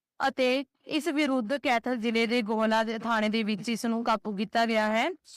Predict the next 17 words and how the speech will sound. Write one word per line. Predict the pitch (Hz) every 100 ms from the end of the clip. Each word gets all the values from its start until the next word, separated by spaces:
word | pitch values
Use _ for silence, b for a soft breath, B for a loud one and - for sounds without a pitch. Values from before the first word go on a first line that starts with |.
| _ - -
ਅਤੇ | - 269
ਇਸ | 269 - 269
ਨੇ | 285 294
ਜਾਣਕਾਰੀ | 254 254 240 262 262
ਦਿੰਦਿਆਂ | 247 240 254
ਇਹ | 220 240
ਵੀ | 254
ਦੱਸਿਆ | 247 208 254 226
ਹੈ | 233 226
ਕਿ | 247
ਇਸ | 247 247 247
ਨੇ | 247
ਪਟਿਆਲਾ | 240 247 233 214 220
ਕੈਂਟ | 226 208 208
ਦੇ | 220
ਇਲਾਕੇ | 226 240 220 208 - 226 214
ਦੀ | 220 226